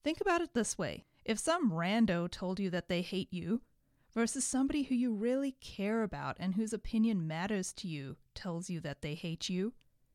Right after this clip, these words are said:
it feels very different. This is because of the meaning you are placing on the words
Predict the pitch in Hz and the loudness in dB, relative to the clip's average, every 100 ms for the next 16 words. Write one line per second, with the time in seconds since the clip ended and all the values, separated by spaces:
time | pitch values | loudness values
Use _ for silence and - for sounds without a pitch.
0 | _ _ 190 - - 233 320 349 - - | _ _ -6 -6 -2 2 2 0 -4 -10
1 | _ _ _ - 196 202 202 202 - - | _ _ _ 0 2 4 2 0 -6 -20
2 | - 190 196 - 143 - - _ _ _ | -2 -2 0 -4 -6 -6 -14 _ _ _
3 | _ _ _ - 254 349 - 277 254 233 | _ _ _ 0 0 0 -2 0 0 0
4 | 214 190 190 254 262 202 185 185 - 220 | 2 2 4 6 8 8 6 2 0 0
5 | 202 - 214 - 196 226 226 170 208 151 | 0 0 -2 0 2 4 4 2 2 2
6 | 156 - | -2 -6